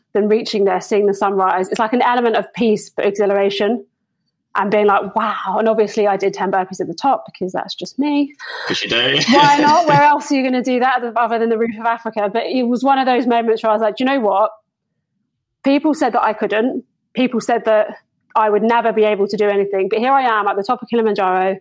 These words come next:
Speaker 1: What more can I do with my life, with my business, training my mindset, training my body? Like, what can be done?" And I think a lot of the time with these things, people are held back with the what ifs, the, the "what if I fail" or "what if I can't?" But actually,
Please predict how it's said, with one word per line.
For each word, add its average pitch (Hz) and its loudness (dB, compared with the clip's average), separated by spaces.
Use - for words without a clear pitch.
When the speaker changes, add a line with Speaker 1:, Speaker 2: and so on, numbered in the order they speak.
Speaker 1:
What 254 0
more 240 4
can 226 -2
I 220 2
do 208 2
with 208 0
my 208 0
life, 208 2
with 208 -6
my 190 0
business, 202 -2
training 254 2
my 226 2
mindset, 233 2
training 214 0
my 208 2
body? 208 0
Like, 208 0
what 247 0
can 240 0
be 220 0
done?" 254 2
And 214 0
I 214 -2
think 262 -2
a 254 0
lot 269 4
of 269 -10
the 226 0
time 220 0
with 202 -2
these 214 -2
things, 254 -2
people 233 -2
are 208 0
held 214 -2
back - -2
with 202 -2
the 208 -2
what 208 0
ifs, - -4
the, 208 -12
the 214 0
"what 214 2
if 220 -4
I 202 0
fail" 202 0
or 196 2
"what 214 2
if - -14
I 202 -2
can't?" 202 2
But - 0
actually, 214 2